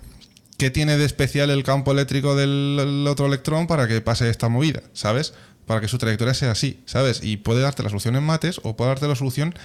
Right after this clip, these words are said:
hablada, ¿sabes? Y tú de repente puedes tener una especie de simulador de física, si lo piensas, dentro de chat G P T, donde tú le expresas con palabras, "Voy a tirar un electrón por aquí", y vas a ver el resu-, y él te va a explicar el resultado de lo que pasaría,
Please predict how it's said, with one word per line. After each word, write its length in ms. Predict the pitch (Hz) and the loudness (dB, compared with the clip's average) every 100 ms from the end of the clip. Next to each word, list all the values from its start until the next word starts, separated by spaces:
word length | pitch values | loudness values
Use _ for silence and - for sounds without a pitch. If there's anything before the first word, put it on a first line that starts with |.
| - - | -14 -6
hablada, 560 | 107 107 104 95 - - - - - | -2 0 0 -2 -6 -16 -20 -20 -20
¿sabes? 380 | - 131 107 - | -4 0 0 -2
Y 60 | - | -4
tú 160 | 143 | -2
de 80 | 170 | 0
repente 260 | 185 190 185 | 0 0 -2
puedes 340 | 175 180 - | -2 -2 -4
tener 200 | - 143 | -4 -2
una 100 | 165 | -2
especie 300 | 147 156 160 | -2 -2 -2
de 100 | 123 | -2
simulador 600 | - 113 113 117 113 170 | -2 -2 0 2 4 2
de 100 | 208 | 2
física, 540 | - 233 - 139 131 170 | 2 0 0 -4 -4 0
si 100 | 247 | 0
lo 100 | 165 | 0
piensas, 540 | 180 135 - 104 - - - - - _ _ - | 0 -2 0 -2 -2 -10 -20 -20 -20 _ _ -4
dentro 280 | 127 175 175 | -2 0 0
de 60 | |
chat 140 | 165 - | 0 -2
G 120 | 139 | 0
P 120 | 117 | 0
T, 440 | 180 208 135 - - - - | 0 -4 -6 -18 -20 -16 -2
donde 220 | 123 123 | 0 2
tú 220 | 139 175 | 2 2
le 180 | 127 117 | 2 2
expresas 500 | - - 151 202 - | 0 0 0 0 0
con 140 | 180 | 0
palabras, 380 | 160 196 170 110 | 2 2 2 2
"Voy 100 | 127 | 0
a 60 | 151 | 0
tirar 200 | 175 127 | -2 0
un 80 | |
electrón 320 | 117 139 165 165 | 0 0 -2 0
por 120 | 180 | 0
aquí", 340 | 196 226 277 - - - - - _ _ - | 0 -2 -6 -14 -20 -20 -20 -20 _ _ -4
y 140 | 120 | 0
vas 160 | 110 127 | 2 0
a 40 | |
ver 80 | 147 - | 0 0
el 120 | 123 | 0
resu-, 180 | 110 117 | 0 0
y 160 | 127 139 | 2 2
él 120 | 160 | 2
te 60 | |
va 60 | 185 | 0
a 20 | |
explicar 240 | 170 160 160 | 0 0 -2
el 80 | |
resultado 300 | 165 170 127 | 0 -2 0
de 40 | 156 | 0
lo 80 | 151 | 0
que 100 | 120 | -2
pasaría, 500 | 107 110 92 - | -2 -4 -4 -8